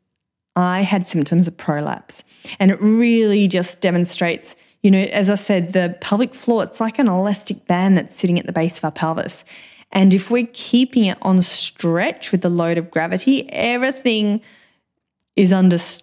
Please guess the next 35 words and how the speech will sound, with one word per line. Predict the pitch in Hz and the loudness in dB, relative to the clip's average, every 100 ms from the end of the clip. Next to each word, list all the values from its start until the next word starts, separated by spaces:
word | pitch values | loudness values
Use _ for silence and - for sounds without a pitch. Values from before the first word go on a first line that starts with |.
| _ | _
everything's | 220 220 285 277 233 | -2 0 2 2 2
under | 196 185 180 175 - | 2 2 2 0 -4
tension, | - 170 160 - 170 - | -4 -4 -4 -4 -6 -2
under | 175 170 | -2 0
load. | 165 156 - - | -2 -4 -6 -4
And | 175 | 0
we | 185 240 | 2 2
want | 285 233 | 0 -2
that | 185 170 | -4 -2
natural | 175 180 175 - - 175 | 4 4 2 -4 -4 -2
recoil | 160 160 - 160 147 | -2 -4 -4 -4 -4
to | 151 160 | -6 -6
occur. | 151 - 143 | -8 -4 -4
So | - 185 | -2 0
that's | 233 269 - | 0 -2 -4
why | 226 - | -4 -2
I | 247 | -2
recommend | 311 226 196 170 175 - - | -2 -2 -2 0 -2 -6 -20
first | _ - 262 269 269 208 | _ -2 0 0 -2 -2
week | 180 180 | -2 -2
postpartum, | - 170 - - 175 185 240 294 - - _ 208 | -2 -2 -2 -4 -4 0 0 -2 -8 -20 _ -4
let's | 208 | -2
go | - | 0
for | 220 254 | 0 0
bursts | 226 208 196 185 - | 0 2 0 0 -2
of | 180 | -4
five-minute | 180 165 170 175 - | -4 -4 -2 -2 -2
walks. | 165 151 - - - - _ _ _ | -2 -4 -4 -14 -18 -18 _ _ _
Second | - 240 226 226 | -4 -2 2 2
week | 220 214 - | 2 -4 -12
postpartum, | - 202 196 - 202 190 196 208 - _ _ _ - | 0 0 0 -2 -2 0 2 0 -2 _ _ _ -2
walking | 285 294 294 | -2 2 0
for | 262 | 2
ten-minute | - 277 254 233 175 - | -2 2 4 4 0 -2
bursts. | 147 113 - - _ - | -4 -4 -8 -18 _ -20